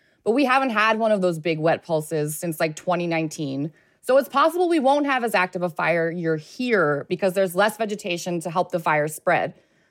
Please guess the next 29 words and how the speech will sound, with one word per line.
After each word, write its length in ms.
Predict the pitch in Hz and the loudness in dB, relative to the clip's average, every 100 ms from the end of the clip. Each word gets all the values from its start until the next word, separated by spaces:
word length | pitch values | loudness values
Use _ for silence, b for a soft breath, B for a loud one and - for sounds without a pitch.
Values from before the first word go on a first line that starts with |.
| b | b
The 40 | |
National 320 | 226 254 277 | 0 0 0
Interagency 640 | 254 240 233 214 220 214 - | 0 0 0 0 -2 -2 0
Fire 320 | 220 220 226 | 2 4 2
Center, 380 | 226 220 226 226 | 0 0 0 0
which 160 | 202 | -2
is 100 | 202 | -2
the 120 | 180 | -2
federal 320 | 180 196 196 196 | 0 2 2 0
support 500 | 185 - 196 196 - | -4 -4 -2 -2 -4
center 260 | 190 175 | -4 -2
for 160 | 175 170 | 0 2
wildfires, 800 | 160 160 165 165 156 151 156 - b b | 4 4 2 2 2 2 2 -2 b b
is 140 | 180 - | -4 0
actually 360 | 302 381 392 381 | -2 0 0 0
predicting 640 | 349 285 277 262 254 262 - | 2 0 0 0 2 2 0
near 380 | 202 220 240 254 | 0 2 4 2
to 160 | 233 | 0
below 460 | 202 196 180 214 240 | -2 0 4 6 6
normal 360 | 226 180 156 151 | 4 2 2 0
fire 360 | 156 143 143 | 0 0 2
activity 600 | 131 143 156 143 143 139 | 0 -2 -6 -4 -2 0
in 180 | - 170 | 0 0
Central 340 | 170 170 160 156 | 0 -2 0 -2
and 140 | 151 | 0
Southern 260 | 160 147 143 | 0 0 -2
California 560 | 147 139 139 139 135 | 0 -2 -2 -4 -4
this 240 | 135 139 139 | -4 -6 -4
year. 260 | 127 160 | -4 -4